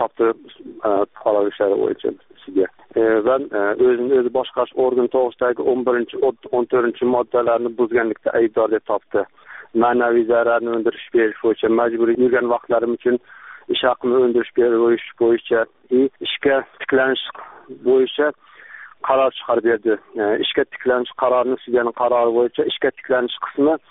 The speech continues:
darhol ijroga qaratilsin dedi. Mana o'n to'rt kunki, e, lekin tuman hokimi sud qarorlarini bajarmay kelyapti. Men bir narsaga hayron bo'lib qoldim, e, oxirgi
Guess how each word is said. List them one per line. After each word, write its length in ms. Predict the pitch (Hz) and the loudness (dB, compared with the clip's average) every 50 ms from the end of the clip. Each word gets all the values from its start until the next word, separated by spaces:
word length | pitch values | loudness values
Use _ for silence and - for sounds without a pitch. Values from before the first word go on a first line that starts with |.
| - - - - - - 127 | -20 -20 -20 -18 -4 -2 0
darhol 320 | 131 135 131 135 139 147 | 0 0 0 -2 -2 -2
ijroga 380 | 139 110 127 127 123 120 120 113 - - | 0 0 2 2 4 4 2 0 0 0
qaratilsin 500 | 120 120 117 104 117 107 - - 110 104 104 | 0 0 0 0 0 -2 -2 -2 0 0 2
dedi. 120 | 101 101 104 110 | 2 2 0 0
Mana 120 | 113 120 | 0 0
o'n 180 | 139 120 117 110 - | 0 0 0 0 0
to'rt 160 | - 127 123 - - | -2 -2 -2 0 -2
kunki, 320 | 123 113 - 147 156 160 - _ _ _ - - - - - - _ _ _ - | -2 0 2 0 0 0 -2 _ _ _ -20 -20 -20 -20 -20 -20 _ _ _ -4
e, 60 | 104 104 104 107 107 107 113 | -2 0 2 2 2 0 0
lekin 260 | 120 - 139 120 - | 0 0 -2 -4 -2
tuman 240 | - 120 127 127 131 127 - | -2 0 0 0 0 -2 0
hokimi 480 | 131 127 127 - - 127 131 143 156 175 - - _ _ _ _ _ _ _ - | 0 0 0 0 -2 0 0 0 0 0 -4 -10 _ _ _ _ _ _ _ -6
sud 120 | 143 - - - | -6 -6 -2 -2
qarorlarini 460 | 131 120 120 117 117 120 117 123 110 | 0 2 2 2 2 0 -2 0 -2
bajarmay 440 | 123 117 107 120 117 113 117 110 104 - 113 | -2 0 0 0 0 0 0 0 0 0 0
kelyapti. 500 | 107 101 104 104 98 - _ - 107 104 104 - _ _ _ - - - - - - - _ - | 0 2 2 0 -2 -4 _ 0 0 0 0 -2 _ _ _ -20 -20 -20 -20 -20 -20 -10 _ 0
Men 240 | 123 139 139 123 | 0 2 2 0
bir 80 | 147 143 | -2 0
narsaga 360 | 151 147 143 - 151 139 143 127 | 0 -2 0 0 0 0 0 2
hayron 320 | 135 143 143 139 143 139 139 | 2 0 2 2 2 0 0
bo'lib 160 | 139 131 - - | -2 -2 -2 0
qoldim, 280 | 143 139 135 143 160 170 160 120 | 0 0 0 0 -2 -2 0 0
e, 40 | 113 110 110 113 120 120 120 | 0 0 0 0 0 0 0
oxirgi 280 | 120 - 123 110 113 | 0 -2 -4 -4 -2